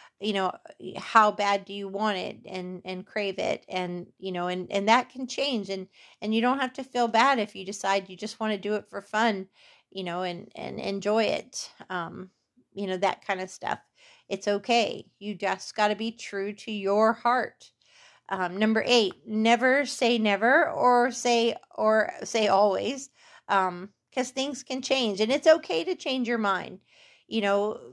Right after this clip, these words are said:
it, you know, maybe for so many years it was a certain way, but it's okay to change your mind. So that's why I think it's important not to say always or never. Number nine, out of your control.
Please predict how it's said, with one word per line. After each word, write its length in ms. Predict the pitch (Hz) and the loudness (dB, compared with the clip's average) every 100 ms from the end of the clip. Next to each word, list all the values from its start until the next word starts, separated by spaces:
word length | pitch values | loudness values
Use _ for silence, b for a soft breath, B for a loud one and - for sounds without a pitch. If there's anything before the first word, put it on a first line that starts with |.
| - | -16
it, 240 | - 220 - | -6 -6 -6
you 480 | 175 - - 233 | -14 -14 -12 -2
know, 120 | 269 247 | 2 4
maybe 340 | 233 240 269 | 4 2 -2
for 200 | 269 262 | -4 -6
so 200 | - 262 | -2 0
many 160 | 269 254 | 0 2
years 400 | 247 277 262 - | 2 2 -2 -8
it 220 | - 233 | -4 2
was 280 | 220 262 254 | 4 4 2
a 80 | |
certain 340 | - 208 190 190 | -4 -6 -6 -6
way, 340 | 175 175 - - | -6 -6 -6 -6
but 140 | 214 | -6
it's 140 | 277 | -4
okay 360 | 320 330 - 359 | -4 -4 -2 0
to 80 | 320 | 0
change 440 | - - 233 240 | -4 -2 -2 0
your 100 | 233 | 0
mind. 420 | 226 214 220 180 - | 2 2 0 -4 -8
So 120 | 190 | -4
that's 200 | 196 - | -4 -2
why 140 | 208 | -2
I 40 | 208 | -2
think 180 | 208 - | -4 -12
it's 220 | - - | -14 -20
important 400 | 190 214 208 196 | -8 -4 -4 -2
not 180 | 196 190 | -2 -4
to 60 | 214 | -6
say 220 | 208 196 | -4 -2
always 540 | - 196 202 202 190 | 2 4 4 0 -2
or 100 | 180 | -4
never. 420 | 190 190 - - b b b b b b _ | -2 -4 -4 -10 b b b b b b _
Number 320 | 226 233 240 | 2 4 2
nine, 420 | 233 226 185 190 208 _ _ _ _ _ _ - | 2 2 0 -6 -14 _ _ _ _ _ _ 4
out 180 | 226 220 | 4 4
of 120 | 220 | -2
your 160 | 214 | -6
control. 800 | 214 240 233 - 226 202 214 262 | -4 -8 -4 2 4 4 2 -2